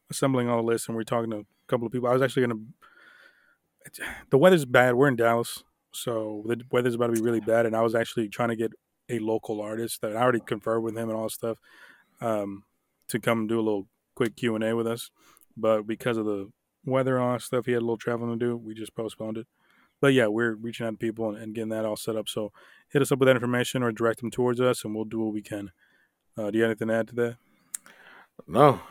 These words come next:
Speaker 2: I feel like you well worded that, and I was unaware you had a guest, so I'm kind of excited for whenever they pop up.
Speaker 1: Yeah, yeah. Um, and I, I've talked to, I've talked to you about him before, and there's a reason why I decided to, to, to reach out to him, because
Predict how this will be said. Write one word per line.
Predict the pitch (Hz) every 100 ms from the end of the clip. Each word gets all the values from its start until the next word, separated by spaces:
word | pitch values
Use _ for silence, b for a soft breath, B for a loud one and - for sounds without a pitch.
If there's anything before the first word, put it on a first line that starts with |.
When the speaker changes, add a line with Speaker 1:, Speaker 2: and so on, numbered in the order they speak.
| -
Speaker 2:
I | 95
feel | - 113
like | 110
you | 101 95
well | 92 95 110 107
worded | 92 92 110 120
that, | 131 151 -
and | - 101
I | 95 117
was | 110 101
unaware | 101 117 104 131
you | 95 98
had | 117 95
a |
guest, | 85 82 113 131 -
so | 92
I'm | 95 98
kind | 113 104
of |
excited | 87 - 107 104 95
for | 85
whenever | 90 98 87
they | 107 123
pop | - -
up. | 87 - _ _ -
Speaker 1:
Yeah, | 135 185
yeah. | 190 143 95 117
Um, | 131 135
and | 143
I, | 143 - -
I've | 175
talked | - 131 123
to, | 120 120 -
I've | 139
talked | - 123 - -
to | 120
you | 120
about | 117 117 113
him | 117 110
before, | - 120 117 120 113
and | 110
there's | 117 110
a | 107
reason | 113 107 107
why | 107 107 104 b b b b b -
I | 117
decided | 104 - 110 107 101
to, | 107 104 104 _ -
to, | 113 104 -
to | 113
reach | 110 -
out | 117 104
to | -
him, | 110
because | 107 110 107 104 107